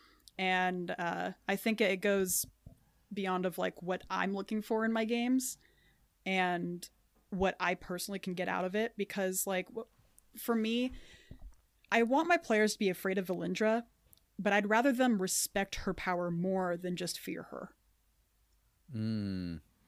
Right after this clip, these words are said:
Speaker 2: Okay. Okay.
Speaker 1: So I try to play her differently than just, "I'm scary." I'm like,
Speaker 2: Mm-hmm.
Speaker 1: <laughs> "No, I want her, I want you to believe that she can power word kill you, but she just chooses not to because there's a more appropriate time later."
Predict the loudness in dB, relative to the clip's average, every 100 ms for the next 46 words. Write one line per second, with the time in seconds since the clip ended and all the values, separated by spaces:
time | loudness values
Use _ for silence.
0 | -12 -2 0 0 -4 -16 _ -14 -10 -2
1 | 0 -2 -6 -2 2 2 2 0 2 2
2 | 0 0 0 2 0 -2 -6 -4 -4 -4
3 | -6 -4 -4 -4 -6 -6 -6 -8 -4 0
4 | 0 -2 -4 -2 0 0 -4 -8 -2 0
5 | 4 4 4 4 2 4 2 4 6 4
6 | -2 -14 -10 2 8 8 8 4 4 4
7 | 4 6 6 6 4 4 4 4 2 2
8 | 2 2 0 0 -4 -4 -2 0 0 2
9 | 2 2 0 0 0 2 4 4 2 -2
10 | -4 -4 -2 -2 0 0 0 -2 -8 -8
11 | -6 -6 -4 -4 -4 -4 -6 -6 -8 -6
12 | -6 -4 -6 -8